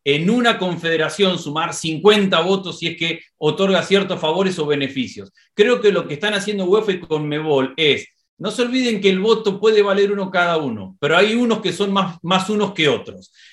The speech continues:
Y lo que hemos hablado siempre, que no puede valer lo mismo el voto de una isla donde hay un grupito de aficionados que juegan al fútbol que el de Alemania, lo que están haciendo la uefa y la conmebol es decir ahora,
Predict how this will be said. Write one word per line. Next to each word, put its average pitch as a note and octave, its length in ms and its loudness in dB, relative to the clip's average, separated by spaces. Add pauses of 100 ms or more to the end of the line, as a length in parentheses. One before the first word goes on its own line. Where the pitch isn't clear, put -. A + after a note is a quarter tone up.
Y E3+ 100 0
lo E3+ 160 2
que F3+ 60 2
hemos B3 240 2
hablado A3 340 0
siempre, E3+ 400 -2
que C#3 100 0
no F#3 220 0
puede G#3 240 6
valer F#3 560 0
lo D#3 240 0
mismo C3 540 -2 (200)
el C#3 200 0
voto E3 440 4
de D3+ 120 -4
una E3+ 320 -2
isla F3+ 380 0
donde C#3+ 280 -2
hay F#3 140 2
un F3+ 80 0
grupito F3 500 -4
de E3 80 0
aficionados D3 560 -2
que D3+ 100 -8
juegan D#3+ 240 -2
al D3 100 -4
fútbol B2+ 380 -4
que A#2+ 120 -6
el A2+ 160 -4
de A#2+ 100 0
Alemania, E3 840 0 (300)
lo F3+ 180 0
que E3 60 -8
están G3 200 0
haciendo G#3+ 320 -2
la F#3+ 100 4
uefa G#3 260 4
y - 20 -2
la F#3 120 0
conmebol F#3 420 -2
es F#3 80 2
decir F3+ 260 0
ahora, F3 400 2